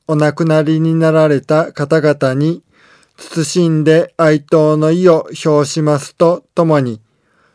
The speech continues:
罹患されている皆様に心よりお見舞い申し上げます。また、アメリカにおいては、黒人差別の問題が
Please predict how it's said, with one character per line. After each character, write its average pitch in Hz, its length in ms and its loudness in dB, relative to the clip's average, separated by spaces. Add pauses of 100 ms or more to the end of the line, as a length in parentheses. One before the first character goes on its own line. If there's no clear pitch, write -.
(180)
罹 143 140 -8
患 156 300 2
さ 160 180 0
れ 151 140 2
て 165 200 2
い 185 100 2
る 185 260 2
皆 156 280 0
様 139 280 -2
に 175 420 -2
心 151 400 2
よ 139 180 4
り 180 320 -4
お 160 80 -2
見 139 180 0
舞 147 280 0
い - 60 -20 (100)
申 139 220 0
し - 140 -2
上 135 100 2
げ 131 140 -4
ま 123 140 -4
す。 - 240 -20 (1000)
ま 147 180 -2
た、 160 340 0 (100)
ア 160 100 0
メ 160 160 4
リ 160 120 -2
カ 170 160 2
に 170 160 0
お 175 120 4
い 156 80 -2
て 170 160 0
は、 160 280 0 (380)
黒 160 260 -4
人 175 300 0
差 180 200 0
別 170 320 0
の 170 280 0
問 151 320 0
題 143 260 2
が 165 320 0